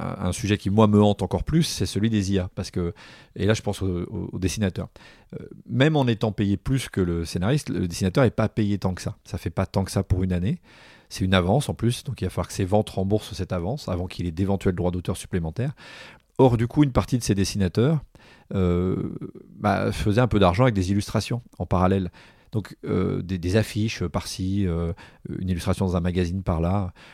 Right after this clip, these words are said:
Donc, c'est, c'était pas le gros de leur, euh, de leur boulot. Je le mets déjà au passé, c'est un peu horrible, hein, mais ça n'est pas le gros de leur boulot, mais c'est ce qui leur permet de gagner leur vie en tant que, en tant que dessinateur. Euh, les I A vont faire ça, euh, pour presque rien, et, et quand, euh,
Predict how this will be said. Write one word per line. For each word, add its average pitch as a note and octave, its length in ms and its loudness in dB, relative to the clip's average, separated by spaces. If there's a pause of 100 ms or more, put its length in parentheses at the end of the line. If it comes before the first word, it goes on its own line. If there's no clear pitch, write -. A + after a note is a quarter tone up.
(180)
Donc, G2+ 100 -4
c'est, - 180 0
c'était - 180 -2
pas G2 120 4
le G2 60 0
gros G2+ 200 4
de A#2+ 80 4
leur, F2+ 240 4
euh, E2+ 240 -2 (300)
de F#2 180 0
leur F2+ 120 6
boulot. A2+ 340 6 (400)
Je - 120 -6
le F#2+ 60 2
mets F#2 60 2
déjà F2+ 180 4
au G2+ 40 6
passé, F#2+ 340 0
c'est F2+ 120 -6
un E2+ 40 -2
peu F2+ 120 -4
horrible, G2 260 0
hein, E2 100 -4
mais D#2 140 -8
ça - 180 0
n'est G#2+ 140 4
pas A2 180 2
le F#2 140 2
gros F2 140 0
de F2+ 40 2
leur E2+ 100 2
boulot, A#2+ 220 4
mais B2 120 4
c'est G2 160 0
ce - 100 -10
qui F#2 80 -2
leur F2 80 -2
permet B2 240 0
de B2 40 -8
gagner G#2+ 200 2
leur G2 120 2
vie A2+ 120 0
en A2+ 60 0
tant G2+ 100 -2
que, F2 420 -4
en - 80 -12
tant F#2+ 120 -4
que F2+ 40 -6
dessinateur. F#2 520 -4 (680)
Euh, E2 400 0
les F#2 320 4
I A#2 80 4
A C3 80 8
vont G2+ 160 0
faire - 180 -4
ça, G#2+ 300 2
euh, E2 480 -2 (100)
pour - 160 -8
presque - 300 -6
rien, G2 420 2
et, F2+ 460 -2
et F#2 80 -6
quand, G2 240 -6
euh, F#2+ 120 -4